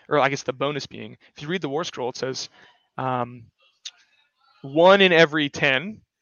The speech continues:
must be a, you know, Royal Hunt guy," and Royal Hunt guy has the, uh, flat three attacks. Um, and then two of them are the dogs that have multi-wound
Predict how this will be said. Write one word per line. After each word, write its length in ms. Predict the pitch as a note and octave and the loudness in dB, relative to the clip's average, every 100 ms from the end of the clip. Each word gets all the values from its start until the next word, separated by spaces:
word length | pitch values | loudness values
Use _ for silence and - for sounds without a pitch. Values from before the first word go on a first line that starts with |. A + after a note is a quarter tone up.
| _ _ | _ _
must 380 | D3+ D3 C#3+ C3+ | -4 -2 -4 -6
be 260 | D3+ C#3 A#2+ | -2 0 0
a, 380 | C#3 C3+ C3 - - | -2 -2 -4 -6 -12
you 80 | |
know, 140 | C3+ B2 | -12 -12
Royal 400 | B2+ C#3 C3+ C3 | -8 -4 -2 -2
Hunt 260 | C#3 C3+ - | -4 -6 0
guy," 340 | D3+ E3 A3 - _ _ | 2 2 -2 -12 _ _
and 180 | C3+ B2+ | -8 -4
Royal 220 | C#3+ C3+ | -4 -2
Hunt 220 | C3+ C#3+ | -2 -2
guy 240 | C3 B2+ C3 | 0 2 2
has 340 | B2 A#2 A#2+ | 0 -2 -4
the, 380 | B2+ B2+ B2 B2 _ _ - | -10 -10 -10 -12 _ _ -10
uh, 300 | A#2+ A#2+ A#2+ - - | -4 -4 -4 -10 -16
flat 400 | - D3 C#3+ - | -4 2 2 0
three 180 | D3+ A#2+ | -8 -4
attacks. 640 | - C3+ G#3+ - - - _ _ _ _ _ - | 0 2 0 -6 -14 -16 _ _ _ _ _ -6
Um, 600 | C3+ B2+ B2+ B2 B2 _ _ _ | -2 -2 -4 -8 -16 _ _ _
and 120 | C#3+ | -10
then 140 | C3 B2+ | -8 -8
two 280 | - G#3+ | -6 -2
of 100 | F#3+ | 0
them 140 | D3 C#3+ | -2 -6
are 80 | C3 | -8
the 80 | B2+ | -2
dogs 420 | C#3 B2+ B2 - | 2 2 0 -4
that 80 | C3 | -4
have 160 | B2+ | -4
multi-wound 760 | B2+ A#2+ C3+ A#2+ B2+ A#2 A#2 | -4 -10 -12 -12 -12 -12 -14